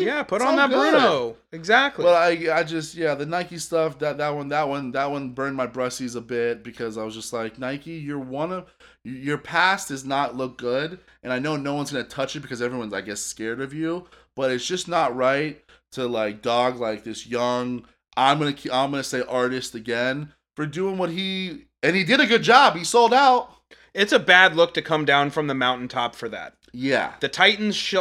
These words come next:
Speaker 1: shall not be bothered with the opinions of the sheep or
Speaker 2: 'Cause
Speaker 1: whatever. I just mixed, like, three different things
Speaker 2: It
Speaker 1: there.
Speaker 2: sounded good to me, though.
Speaker 1: Thank you.
Speaker 2: I, I, I, I sounded fine to me.
Speaker 1: The opinions, yeah.
Speaker 2: And
Speaker 1: That's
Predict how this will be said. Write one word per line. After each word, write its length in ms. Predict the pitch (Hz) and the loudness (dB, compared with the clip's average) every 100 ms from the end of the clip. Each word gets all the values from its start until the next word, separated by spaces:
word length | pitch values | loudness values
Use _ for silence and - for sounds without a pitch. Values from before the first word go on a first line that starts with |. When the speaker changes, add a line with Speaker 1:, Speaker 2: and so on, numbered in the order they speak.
| - | 0
Speaker 1:
shall 280 | - 180 | 2 2
not 300 | 170 160 160 | 4 0 -2
be 100 | 151 | -6
bothered 720 | 147 127 143 151 139 127 123 - _ _ - | -4 2 4 4 2 -2 -4 -8 _ _ -6
with 420 | 127 127 - - _ | -2 -2 -4 -20 _
the 220 | 131 131 | -8 -6
opinions 640 | 127 156 143 135 131 123 | -2 -2 0 0 -4 -8
of 560 | 117 123 120 113 113 - _ _ - - | -6 -4 -2 -4 -10 -20 _ _ -20 -8
the 100 | 120 | -6
sheep 320 | - 139 - | -2 -2 -2
or 40 | |
Speaker 2:
'Cause 100 | 120 | 2
Speaker 1:
whatever. 320 | 156 175 165 147 | 6 8 8 6
I 80 | |
just 240 | 151 165 - | 6 2 -2
mixed, 360 | 165 160 - | 0 0 0
like, 200 | 156 139 | -4 -4
three 260 | - 170 175 | -4 -4 2
different 320 | 165 160 151 | 2 0 0
things 200 | 156 151 | 0 0
Speaker 2:
It 80 | 151 | 0
Speaker 1:
there. 80 | 233 | 4
Speaker 2:
sounded 340 | 202 175 170 143 | 6 8 6 2
good 180 | 147 | -2
to 60 | 131 | -2
me, 180 | 117 110 | -4 -4
though. 200 | 107 90 | -4 0
Speaker 1:
Thank 300 | 165 220 262 | 0 0 -2
you. 140 | 143 | 2
Speaker 2:
I, 80 | 123 | 2
I, 540 | 135 123 139 135 127 131 | 2 2 2 4 4 4
I, 280 | 123 107 123 | 2 -2 -2
I 20 | |
sounded 360 | - 139 135 127 | -2 -2 -2 -2
fine 380 | - 127 117 | 0 0 0
to 80 | 107 | -6
me. 280 | 95 80 78 _ _ | -10 -12 -14 _ _
Speaker 1:
The 140 | 127 | -8
opinions, 720 | 123 151 156 175 180 180 165 - | -6 -4 -4 -4 -6 -10 -12 -6
yeah. 240 | 208 156 | -2 -2
Speaker 2:
And 360 | 123 147 143 | 2 2 2
Speaker 1:
That's 80 | 135 | 0